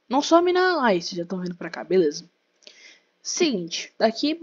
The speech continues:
ah, vocês não, como, como vocês não têm acesso ainda? Ah, tá, vocês voltaram pra chegada.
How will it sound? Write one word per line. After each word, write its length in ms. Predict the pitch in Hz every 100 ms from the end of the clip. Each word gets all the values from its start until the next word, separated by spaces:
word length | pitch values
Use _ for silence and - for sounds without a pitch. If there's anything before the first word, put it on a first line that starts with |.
| - _ _
ah, 140 | -
vocês 260 | - 208 -
não, 140 | 208 -
como, 220 | - 254 240
como 240 | 254 254
vocês 180 | 233 202
não 80 | 196
têm 160 | 190
acesso 400 | 190 190 185 208
ainda? 300 | 208 180 175 _ _ _ _ _ _ _ _ -
Ah, 120 | 262
tá, 100 | 208
vocês 180 | 185 185
voltaram 300 | 208 214 233
pra 100 | 240
chegada. 420 | - 170 160 165